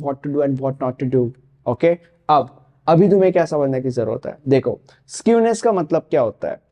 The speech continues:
Distribution of data set के अंदर if there is a lack of symmetry, तो उसको हम स्क्यूनेस कहते हैं। Now when it comes to skewness, तुम्हें तीन चीज समझने की जरूरत है। सबसे पहली चीज,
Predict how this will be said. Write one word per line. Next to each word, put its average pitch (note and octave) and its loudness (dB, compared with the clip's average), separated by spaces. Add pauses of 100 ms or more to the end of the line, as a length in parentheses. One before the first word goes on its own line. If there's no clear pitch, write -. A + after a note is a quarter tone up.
(120)
Distribution G#3 0
of G#3+ 0
data E3+ 0
set F#3 -6
के F#3+ -2
अंदर F3 -2
if F3 -6
there F#3+ -2
is G3 -2
a G#3 2
lack D3+ 0
of G3+ -4
symmetry, G#3+ -2 (300)
तो G3 2
उसको F#3+ -2
हम G#3 -6
स्क्यूनेस F#3 -2
कहते B2+ -6
हैं। G#2 -10 (280)
Now D3+ 4
when G3+ 4
it A3+ -6
comes A3 -2
to B3 -2
skewness, G#3+ -2 (300)
तुम्हें A3+ 2 (140)
तीन A#3+ 2
चीज G#3+ 2
समझने D#3 -2
की C#3 -2
जरूरत A#2+ -2
है। A2 -8 (200)
सबसे G3+ 0
पहली F#3 2
चीज, C3 -6